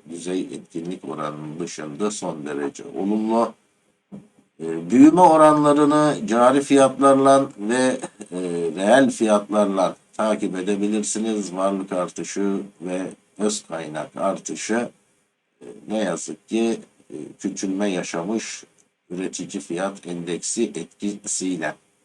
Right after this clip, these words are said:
E, karlılık oranları da son derece, e, belirgin şekilde olumlu, pozitif yönde artış kaydetmiş.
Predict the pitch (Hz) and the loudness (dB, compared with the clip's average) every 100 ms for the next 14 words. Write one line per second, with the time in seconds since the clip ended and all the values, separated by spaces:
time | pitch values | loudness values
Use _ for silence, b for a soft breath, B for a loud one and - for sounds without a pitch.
0 | - _ _ _ _ _ - - - - | -20 _ _ _ _ _ -18 -16 -6 6
1 | 139 110 95 - 110 113 107 98 87 87 | 6 6 2 -2 2 2 2 0 -4 -4
2 | 107 107 107 101 85 78 78 76 107 123 | -6 -2 -2 -2 -4 -8 -10 -4 -2 -2
3 | - _ - - 73 92 101 98 104 104 | -6 _ -18 -8 -4 0 0 0 0 -2
4 | - 80 - 78 76 107 117 - 87 85 | -4 -8 -8 -8 -4 -4 -4 -8 -10 -8
5 | 90 95 85 71 - 101 85 - - - | -6 -6 -8 -8 -6 -6 -6 -12 -14 -6
6 | 101 78 80 113 127 _ _ _ _ - | -6 -6 -6 -4 -6 _ _ _ _ -2
7 | 92 87 131 127 - - 110 101 78 71 | -2 0 -4 -4 -8 0 2 2 -2 -10
8 | - - - | -14 -12 -12